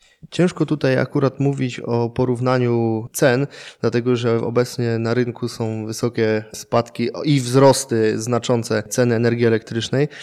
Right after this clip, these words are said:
Natomiast, y, ważne jest tutaj to, że my jesteśmy w stanie tą energię, w cudzysłowie, niepotrzebną lub nadwyżkową w pewnych godzinach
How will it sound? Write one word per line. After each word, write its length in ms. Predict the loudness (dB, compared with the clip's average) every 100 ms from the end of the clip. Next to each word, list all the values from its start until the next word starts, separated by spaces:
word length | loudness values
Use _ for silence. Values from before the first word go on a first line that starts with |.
| -14 -10
Natomiast, 640 | -4 0 0 0 -4 -4
y, 220 | -4 -4
ważne 440 | 0 2 2 2 2
jest 220 | 2 -2
tutaj 280 | 0 2 2
to, 300 | 2 2 2
że 120 | 0
my 120 | -2
jesteśmy 440 | -2 -2 -6 -4 -6
w 40 |
stanie 460 | -2 -2 0 0 -2 -2
tą 180 | -2 0
energię, 640 | 0 0 0 2 2 2
w 60 | -4
cudzysłowie, 680 | -6 -6 0 0 2 2 2
niepotrzebną 720 | 0 -2 -6 0 0 2 0
lub 200 | 0 0
nadwyżkową 880 | 0 0 -6 2 2 4 -2 -6
w 80 | -4
pewnych 300 | -2 0 0
godzinach 520 | 0 0 2 0 0